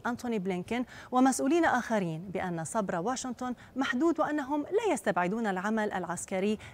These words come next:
لعرقلة البرنامج النووي الإيراني. لكن هذه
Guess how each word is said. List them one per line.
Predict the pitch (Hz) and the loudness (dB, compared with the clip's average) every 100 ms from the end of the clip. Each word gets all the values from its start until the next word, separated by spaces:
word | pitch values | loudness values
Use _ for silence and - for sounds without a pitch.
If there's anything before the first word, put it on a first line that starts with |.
| - | -4
لعرقلة | 170 196 294 220 170 156 202 | 0 2 2 0 -4 -4 -6
البرنامج | 180 185 185 220 214 202 - | -4 -2 -2 0 0 -2 -4
النووي | 196 185 180 175 208 196 | -4 -4 -2 -2 -2 -4
الإيراني. | - 175 170 180 - - - _ - - - - - | -4 -4 -6 -8 -10 -16 -20 _ -18 -16 -16 -16 6
لكن | 320 403 349 330 | 8 8 6 6
هذه | 269 262 262 262 | 4 4 4 2